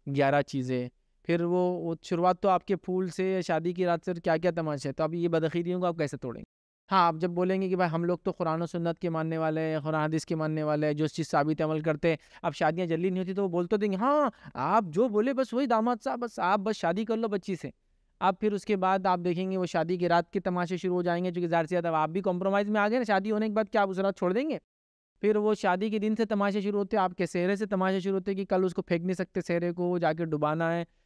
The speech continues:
فلاں چیز کرنا ہے، یہ کرنا ہے۔ اب پہلے جمعے کو وہاں جانا ہے، بچہ پیدا ہوگا تو آپ رہیں گے تو سامنے نہیں کچھ کریں گے، آپ گئے کہ کالے دھاگے ڈال دیے ہاتھ میں، پیروں میں ڈال دیے، باپ آیا کہ نکال دیے، تعویذ چھپ کے پہنا رہے، نشانات لگا رہے بچوں کے بعد کے لیے، کہاں کہاں تک آپ روکیں گے بھائی؟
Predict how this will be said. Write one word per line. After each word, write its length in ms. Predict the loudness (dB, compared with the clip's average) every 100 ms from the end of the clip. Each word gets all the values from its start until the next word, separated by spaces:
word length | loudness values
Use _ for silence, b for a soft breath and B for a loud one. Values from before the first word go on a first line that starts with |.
| _
فلاں 220 | 2 2
چیز 220 | 2 -2 -2
کرنا 360 | -2 0 0 0
ہے، 80 |
یہ 200 | 0 0
کرنا 380 | 2 -2 0 0
ہے۔ 100 | 0
اب 120 | -2
پہلے 220 | -2 0 0
جمعے 240 | 0 0
کو 100 | 0
وہاں 160 | 0 0
جانا 340 | 0 0 0
ہے، 60 | 0
بچہ 240 | -2 -2 0
پیدا 200 | 0 2
ہوگا 160 | 2 0
تو 160 | -2 -4 -12 _ _
آپ 240 | 2 2
رہیں 180 | 2 0
گے 60 | 0
تو 100 | -2
سامنے 320 | -2 -2 0
نہیں 120 | -2
کچھ 160 | -2 -2
کریں 240 | -2 0
گے، 60 | 0
آپ 140 | 0 0
گئے 140 | 0
کہ 100 | 0
کالے 260 | 0 0 2
دھاگے 280 | 2 2 2
ڈال 180 | 0 0
دیے 80 | 0
ہاتھ 120 | 0
میں، 100 | -2
پیروں 260 | -2 -2
میں 100 | -2
ڈال 200 | 0 0
دیے، 100 | 0
باپ 260 | 2 2 2
آیا 140 | 0
کہ 120 | 0 -2
نکال 320 | 0 0 2
دیے، 100 | 0
تعویذ 300 | 2 0 0
چھپ 180 | -6 -6
کے 80 |
پہنا 260 | -4 -2 0
رہے، 120 | 0 0 B -8
نشانات 400 | -2 0 0 2
لگا 260 | 2 4
رہے 80 | 2
بچوں 280 | 0 -2 -2
کے 100 | 0
بعد 260 | 0 -2
کے 100 | -2
لیے، 120 | -4 -4 _ _ 0
کہاں 200 | 2 4
کہاں 180 | 2
تک 160 | 2 2
آپ 140 | 0
روکیں 280 | 0 -2 -2
گے 60 | -2
بھائی؟ 240 | -4 -6